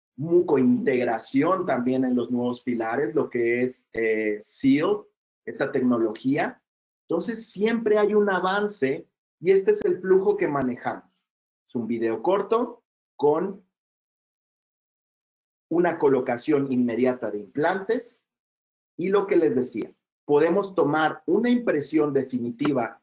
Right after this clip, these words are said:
el mismo día. Ya con las nuevas tecnologías de diseño en cat cam,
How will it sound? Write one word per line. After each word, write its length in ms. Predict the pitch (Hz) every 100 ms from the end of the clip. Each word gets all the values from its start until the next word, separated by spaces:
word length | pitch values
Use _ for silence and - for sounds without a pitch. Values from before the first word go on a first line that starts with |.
| _
el 180 | 117 117
mismo 400 | 127 135 120 113
día. 420 | 120 196 247 - _ _ _ _ _ _ _ _ -
Ya 280 | 123 208 214
con 180 | 226 208
las 160 | 160
nuevas 380 | 160 185 208 208
tecnologías 840 | 170 143 131 123 120 180 196 185 -
de 140 | 127
diseño 880 | 123 120 - 190 202 147 131 131 _ _ 117
en 240 | 117 113
cat 280 | 151 147 -
cam, 400 | 120 123 190 -